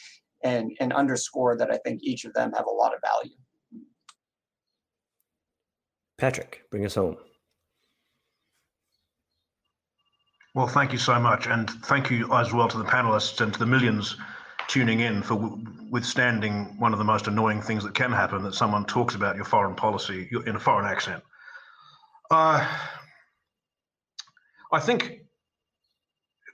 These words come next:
Speaker 3: this is a point, in a sense, for my side of the argument, that, uh, in making the case for withdrawal, for, for, uh,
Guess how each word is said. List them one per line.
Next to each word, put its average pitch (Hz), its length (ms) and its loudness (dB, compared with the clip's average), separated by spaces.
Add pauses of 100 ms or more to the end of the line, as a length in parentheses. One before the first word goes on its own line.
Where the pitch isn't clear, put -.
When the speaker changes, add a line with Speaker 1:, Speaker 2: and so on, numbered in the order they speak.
(100)
Speaker 3:
this 175 160 0
is 208 80 2
a 180 60 4
point, 147 320 2 (180)
in 143 100 4
a 131 40 2
sense, 120 260 0
for 123 120 0
my 120 180 6
side 104 300 2
of 95 100 -6
the 98 80 -6
argument, - 460 -8 (640)
that, 107 380 -6 (340)
uh, 107 160 -12
in 120 140 -2
making 147 360 2
the 117 60 -2
case 101 360 -4
for - 220 -8
withdrawal, 95 720 -6
for, 95 340 -6 (640)
for, 98 600 -4
uh, 90 360 -10